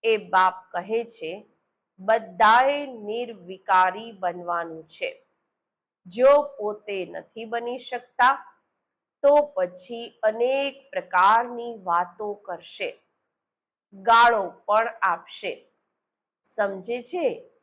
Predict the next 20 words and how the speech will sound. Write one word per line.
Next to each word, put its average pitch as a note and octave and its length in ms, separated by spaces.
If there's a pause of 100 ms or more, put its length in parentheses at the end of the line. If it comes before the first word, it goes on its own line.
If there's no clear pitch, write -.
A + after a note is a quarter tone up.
(120)
અમારું F#3+ 600
જન્મ B3 540
જન્માંતરનું F#3+ 1400
ભોજન F#3 440 (760)
જે A#3 300
બાપનો G#3 840
વારસો F#3 680
મળેલો G#3 580
છે, - 300 (920)
તે D4 240
છોડાવે C#4 600
છે. - 300 (840)
હવે C4+ 220
છોડાવે A3 720
તો C#4 220
એ C#4 160
બેહદના C4 640
બાપ A3 380
છે - 200
ને. D#4+ 160